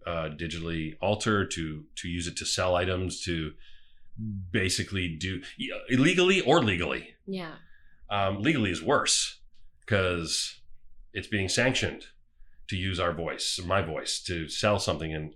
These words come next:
Speaker 1: I have nothing to do with it or say about it.
Speaker 2: Yeah.
Speaker 1: And I'm not talking about money lost, even though that, of course, is an issue. It's the, it's that this is what I do. This is my thing.
Speaker 2: Yeah.
Speaker 1: And now a machine is doing it.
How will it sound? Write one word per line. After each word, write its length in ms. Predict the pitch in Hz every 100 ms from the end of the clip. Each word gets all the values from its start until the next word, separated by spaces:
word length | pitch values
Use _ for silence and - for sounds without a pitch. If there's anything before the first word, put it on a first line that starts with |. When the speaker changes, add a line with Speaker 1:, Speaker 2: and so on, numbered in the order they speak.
| -
Speaker 1:
I 120 | 85
have 120 | 90
nothing 300 | 85 82 80
to 60 | 78
do 180 | 78 107
with 160 | 87
it 80 | 80
or 80 | 76
say 300 | - 104 92
about 240 | 69 65
it. 80 | 67 - -
Speaker 2:
Yeah. 120 | 180 170
Speaker 1:
And 40 |
I'm 120 | 104
not 140 | 156 165
talking 200 | 165 127
about 180 | 101
money 240 | 92 131 123
lost, 560 | 76 76 92 - - - - 110
even 140 | 95
though 80 | 90
that, 140 | 101
of 100 | 85
course, 280 | - 104 -
is 140 | 110 90
an 80 |
issue. 380 | 92 98 80 71 - - _ - - - -
It's 420 | 101 - - -
the, 580 | 98 95 92 90 82 - - - _ _ - - - - - - - - - -
it's 100 | -
that 180 | 92
this 160 | 101 139
is 220 | 156 104
what 120 | 104
I 140 | 104 107
do. 220 | 151 160
This 180 | - 110
is 60 | 120
my 160 | 120
thing. 360 | 117 151 92 - - - _ -
Speaker 2:
Yeah. 260 | 202 185 - _ - _ -
Speaker 1:
And 120 | 107
now 440 | 113 110 104 104 - _ - - - - -
a 40 |
machine 340 | 110 101 - 156
is 100 | 87
doing 260 | 85 80 71
it. 240 | 65